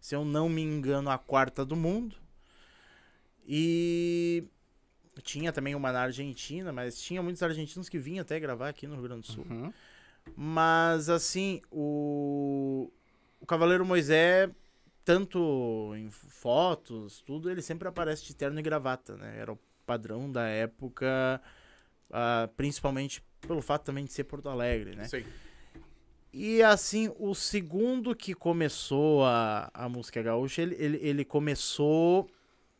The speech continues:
Speaker 1: no primeiro momento não sendo nem um pouco conhecido, né? E depois ele ficou relativamente conhecido e depois muito conhecido, mas não considero que chegou a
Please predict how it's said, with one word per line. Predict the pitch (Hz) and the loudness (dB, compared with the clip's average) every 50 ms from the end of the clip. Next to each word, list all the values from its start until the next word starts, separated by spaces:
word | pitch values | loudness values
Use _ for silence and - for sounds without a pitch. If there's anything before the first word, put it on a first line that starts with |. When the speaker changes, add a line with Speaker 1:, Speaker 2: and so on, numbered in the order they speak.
| _ _ _ - - - - - - - | _ _ _ -16 -12 -12 -12 -12 -10 -4
Speaker 1:
no | 156 170 170 170 175 185 185 | -2 0 2 4 4 4 4
primeiro | 185 - 175 165 156 156 165 190 208 | 4 4 2 4 8 10 10 10 10
momento | 208 196 180 170 160 151 151 156 151 175 | 8 6 4 4 4 4 2 0 -2 -4
não | 196 202 | -4 -4
sendo | 180 - - 185 190 190 | -2 -2 -2 -2 -2 -2
nem | 165 143 135 135 135 131 135 | -2 0 0 0 0 -2 -2
um | 147 | -4
pouco | 151 - 208 214 - 226 | -2 -4 -4 -4 -4 -8
conhecido, | - 349 - - - - - 185 190 175 131 120 | -12 -12 -14 -12 -12 -8 -6 -6 -6 -6 -6 -8
né? | 120 117 117 123 135 127 110 110 113 120 117 | -8 -4 -4 -2 -2 -2 0 0 0 0 0
E | |
depois | 123 123 139 131 - 123 127 127 131 | 0 -2 -2 -2 -2 -4 -2 -2 -2
ele | 151 156 | -4 -6
ficou | - - - - 131 139 156 151 - - - - - - - - _ - | -6 -10 -8 -2 0 2 2 2 0 -6 -20 -20 -20 -20 -20 -18 _ 0
relativamente | 165 185 208 208 196 - 180 170 170 160 165 151 147 | 4 6 6 6 4 2 0 -4 -4 -4 -4 -4 -2
conhecido | 151 147 135 - 156 170 185 | -4 -4 -4 -4 -6 -8 -6
e | 190 | 0
depois | 185 202 - 208 214 202 156 | 0 2 4 4 4 4 4
muito | - - 208 233 - 226 | -2 0 0 0 -2 -2
conhecido, | - 202 185 175 175 - 196 202 190 220 | -4 -4 -4 -4 -4 -4 -6 -6 -6 -4
mas | 208 208 208 208 208 196 - - - - - - - - - - - - - | 0 2 2 2 2 -2 -6 -12 -18 -20 -20 -20 -20 -20 -20 -20 -20 -18 -10
não | - 196 208 220 220 247 269 294 277 | -4 0 2 4 6 6 6 4 2
considero | - 269 269 254 - - 226 185 175 202 214 220 233 240 233 | 0 -2 -2 0 -2 -4 -4 4 6 6 8 8 6 4 0
que | - 202 | -6 -8
chegou | - - 214 190 196 202 208 | -4 -2 -2 0 0 0 0
a | 196 | 0